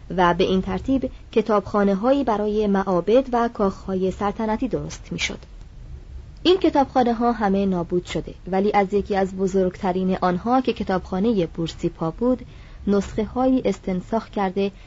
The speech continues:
و در کتابخانهٔ آشور بنیپال نگاه داشته بودند که سه هزار لوح گلی آن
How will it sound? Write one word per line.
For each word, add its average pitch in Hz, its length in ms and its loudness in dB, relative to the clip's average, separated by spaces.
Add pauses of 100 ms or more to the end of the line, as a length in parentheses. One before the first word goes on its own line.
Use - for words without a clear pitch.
(180)
و 175 100 4
در 185 100 2
کتابخانهٔ 208 760 2
آشور 185 380 2
بنیپال 175 600 0 (260)
نگاه 202 320 2
داشته 156 340 -6
بودند 156 400 -6
که 170 200 0
سه 208 200 0
هزار 226 640 0
لوح 196 340 0
گلی 165 480 -2
آن 254 200 4